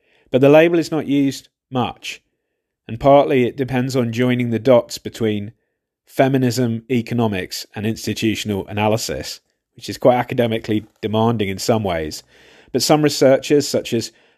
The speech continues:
Merrill Kenny and Fiona Mackay, working in political science,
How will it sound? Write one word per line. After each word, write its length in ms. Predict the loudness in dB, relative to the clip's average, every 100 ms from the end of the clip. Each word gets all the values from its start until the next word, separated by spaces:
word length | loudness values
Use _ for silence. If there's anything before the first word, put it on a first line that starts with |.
| -4
Merrill 340 | 2 4 4
Kenny 480 | 2 -4 0 0 0
and 120 | -2
Fiona 420 | -2 0 2 0
Mackay, 580 | -2 -2 2 2 2 -4 _ _ -4
working 360 | 0 0 -2 -4
in 100 | -2
political 480 | -2 -2 -4 -8
science, 680 | -4 0 0 0 -4 -8 -12